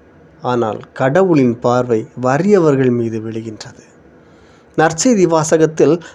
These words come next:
பார்வையற்றவன் மீது இயேசுவின் பார்வை விழுகின்றது.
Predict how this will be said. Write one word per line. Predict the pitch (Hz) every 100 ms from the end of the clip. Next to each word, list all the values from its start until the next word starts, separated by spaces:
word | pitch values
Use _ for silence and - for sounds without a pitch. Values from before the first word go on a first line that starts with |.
| _
பார்வையற்றவன் | 156 170 208 190 165 160 160 151 139
மீது | 139 135 131
இயேசுவின் | 123 143 175 156 139 120
பார்வை | - 117 123 127
விழுகின்றது. | 110 117 113 113 113 -